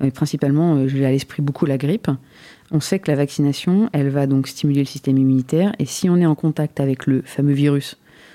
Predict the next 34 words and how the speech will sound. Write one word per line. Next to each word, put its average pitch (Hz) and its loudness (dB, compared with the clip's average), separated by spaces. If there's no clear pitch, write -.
euh, 135 2
à 143 0
un 135 4
moment 143 4
ou 135 2
à 127 2
un 127 2
autre, 135 -2
ce 175 -2
système 156 -2
va 139 0
donc 147 0
être 147 -6
de 139 2
nouveau 135 0
stimulé 151 0
par 127 -4
le 123 -2
virus 135 -2
en 135 0
lui-même, 131 2
et 147 0
on 135 2
va 131 0
donc 180 0
produire 147 -2
et 147 0
augmenter 143 0
notre, - -2
notre 139 -2
production 147 -4
d'anticorps. - -6
Pour 151 -2
autant, 151 0